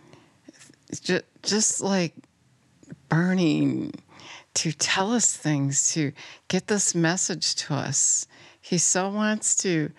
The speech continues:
reveal to us the mysteries of the kingdom so that we, he can fulfill, um, that good life that he wants for us to have. And that comes by having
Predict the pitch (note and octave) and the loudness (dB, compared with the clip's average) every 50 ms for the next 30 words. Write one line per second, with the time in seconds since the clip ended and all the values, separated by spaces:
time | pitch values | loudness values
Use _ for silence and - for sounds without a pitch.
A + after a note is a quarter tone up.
0 | - - - - - - - _ _ _ _ _ _ - A2+ - - _ _ _ | -20 -20 -20 -20 -20 -20 -20 _ _ _ _ _ _ -20 -20 -20 -20 _ _ _
1 | _ _ - D#3+ D#3 E3 D#3+ C#3+ D3 D#3 D#3 D#3+ F3+ - - - G3+ G3 F#3+ G3 | _ _ -2 0 2 2 2 4 4 2 2 2 0 -4 -4 -2 0 0 0 0
2 | G3 - - - - E3 D#3+ E3 D#3+ D#3+ E3 - - - - F3 E3+ E3+ F3 D#3+ | 0 -2 -2 -2 0 2 2 4 4 2 2 0 -2 -2 -4 -2 -2 0 -2 0
3 | D3+ E3 D#3 - - D#3 D3+ D3+ D3+ D#3 D#3 D#3+ E3+ F#3 - - - - - - | -2 -2 -6 -2 -2 0 2 2 2 2 2 0 -2 -4 -8 -16 -16 -14 -12 -12
4 | - - - - - - F3+ E3+ D#3+ E3 D#3+ - - D3+ D#3+ D#3+ D3+ - - G3 | -14 -16 -4 -2 -2 0 0 2 2 0 0 0 -2 -2 -2 -2 -2 -2 -4 -6
5 | F#3+ F#3+ - - G3 D#3+ D3+ D3+ D#3 - - - D#3+ D#3+ D#3 - - - F#3+ F#3 | -6 -4 -2 -2 0 0 0 -2 -4 -4 -2 -2 -2 -2 -4 -6 -4 -2 0 0
6 | D#3+ C3 - - _ _ - _ _ - _ - - - - _ _ _ _ _ | 0 0 -2 -4 _ _ -20 _ _ -20 _ -20 -20 -20 -20 _ _ _ _ _
7 | _ _ _ _ _ _ _ _ _ _ _ - D3 D#3+ D#3 D3+ D3 C#3+ C#3 C#3 | _ _ _ _ _ _ _ _ _ _ _ 0 2 4 4 4 4 4 2 2
8 | C3+ C#3+ D3+ E3 F#3+ _ _ _ _ _ - - - _ _ _ - - - _ | 0 -2 -4 -8 -14 _ _ _ _ _ -20 -20 -20 _ _ _ -20 -20 -20 _
9 | _ - F3 E3+ D#3+ - - F#3+ G3 - F3+ F3+ G#3 A#3 A3+ - - - C#3+ D3 | _ 0 0 0 0 0 -2 -2 -2 0 0 0 2 0 0 -2 -2 0 0 2
10 | D3 C#3+ D3+ D3 C#3+ C#3+ C#3+ D3 D3+ - - - - - C3+ B2+ C3+ D3 D3 - | 2 2 2 0 0 0 0 0 -2 0 -2 -4 -2 -2 -4 -2 0 0 0 0
11 | - C#3 - - D3+ - - - - - - - _ - - - - - - - | -2 -4 -4 -4 -6 -6 -6 -6 -8 -8 -10 -16 _ -20 -20 -18 -16 -16 -16 -16
12 | - - - _ _ - E3+ E3+ E3 D#3+ D#3+ D3+ C#3+ - - _ _ - _ - | -18 -18 -20 _ _ 2 2 4 4 4 2 2 0 -4 -8 _ _ -20 _ 0
13 | D#3+ D#3+ E3 D#3+ - - - F#3 G#3 G#3 F3 D#3 - - - D#3+ D#3+ D#3 D3+ D#3 | 0 0 0 -2 -4 -2 -2 0 0 0 0 -2 -4 -2 0 0 0 2 0 0
14 | D#3 D3+ C#3+ D3 D3+ D3 C#3 C#3 | 0 0 2 2 2 2 0 0